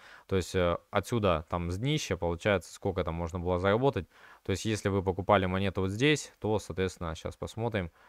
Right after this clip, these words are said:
да ёб твою мать. Ну вот, монета давала те же там семьдесят иксов, да, там семьдесят пять в моменте. И вот здесь я сказал фиксироваться. Монета ещё пролетела, вы скажете: "Вот, ебать, я там недозаработал" и так далее. Но это к-, э, шара, понимаете? То есть монета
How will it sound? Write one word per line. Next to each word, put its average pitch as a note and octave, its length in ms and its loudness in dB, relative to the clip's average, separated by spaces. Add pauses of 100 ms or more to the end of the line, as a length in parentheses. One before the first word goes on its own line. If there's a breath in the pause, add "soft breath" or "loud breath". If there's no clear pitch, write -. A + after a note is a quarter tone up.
(220 soft breath)
да F#2 80 -10
ёб F2+ 200 -8
твою F2+ 220 -6
мать. E2+ 240 -6 (540 soft breath)
Ну F3 100 6
вот, B2+ 180 8
монета A2 360 6
давала G2 340 8
те F#2+ 160 2
же E2+ 80 -2
там D#2+ 180 -2
семьдесят G#2 400 2
иксов, F2+ 300 -2
да, F2+ 160 4
там D2 180 -2
семьдесят F2+ 340 -6
пять F2 200 4
в - 60 -16
моменте. E2 460 -4
И A2 220 0
вот G2 140 4
здесь B2 260 2
я F#2+ 60 -2
сказал G#2 320 2
фиксироваться. F2 580 0
Монета A#2+ 360 4
ещё G#2 220 2
пролетела, G2+ 520 4
вы F#2+ 80 4
скажете: - 340 0
"Вот, A#2+ 260 0
ебать, F#2+ 360 2
я F#2+ 140 4
там F2 160 -2
недозаработал" G2 720 2
и - 20 -4
так F#2+ 140 2
далее. F2 180 2
Но A#2 100 0
это A#2+ 160 2
к-, - 140 -8
э, G2+ 160 -2
шара, G2 320 6
понимаете? F2 400 -2
То F2+ 80 -4
есть F2+ 140 -2
монета A2+ 420 2